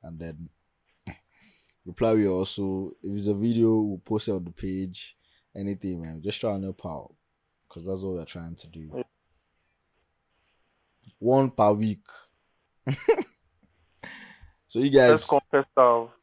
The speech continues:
Speaker 1: if you want to find love, online dating apps is not the one for you. In Nigeria, sha.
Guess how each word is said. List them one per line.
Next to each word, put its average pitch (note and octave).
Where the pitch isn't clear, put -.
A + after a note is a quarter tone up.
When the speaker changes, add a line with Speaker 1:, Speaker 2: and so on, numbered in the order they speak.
Speaker 1:
if G#2+
you A2
want C3+
to A#2+
find A#2
love, G2+
online G2+
dating G#2+
apps G2+
is F2
not F#2
the F2
one F2
for D#2+
you. D#2
In E2+
Nigeria, E2+
sha. -